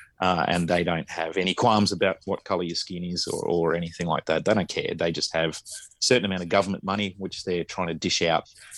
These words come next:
There's rules and limitations, quite a lot of limitations on the money, and th-, that's the only problem. They can only le-, lend certain amounts, and, and it's very limited, so you can't get large loans, and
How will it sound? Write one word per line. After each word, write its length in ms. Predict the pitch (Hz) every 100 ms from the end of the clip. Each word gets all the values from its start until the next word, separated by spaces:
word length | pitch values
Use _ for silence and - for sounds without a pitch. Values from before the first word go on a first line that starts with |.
| -
There's 420 | - - - - 113
rules 500 | 123 143 170 170 107
and 220 | 101 101
limitations, 760 | 120 110 - 104 - 151 175
quite 220 | - 127
a 20 | 110
lot 80 |
of 80 | 101
limitations 600 | 104 95 - 87 - 87
on 100 | 92
the 80 | 85
money, 280 | 85 82 82
and 140 | 80
th-, 140 | - -
that's 220 | 87 -
the 80 | 82
only 140 | 80
problem. 240 | - 82 82
They 100 | 80
can 220 | - 90
only 240 | 90 87
le-, 200 | 82 85 - -
lend 440 | 87 90 90 85 - - - -
certain 380 | - 113 101 92
amounts, 560 | 85 85 92 - -
and, 180 | 87 80 -
and 160 | 80 80
it's 140 | -
very 260 | 85 78 80
limited, 440 | 87 85 82 80 -
so 100 | 82
you 100 | 82
can't 240 | - 85
get 160 | - -
large 380 | 82 90 82
loans, 420 | 87 82 82 87 92
and 160 | 87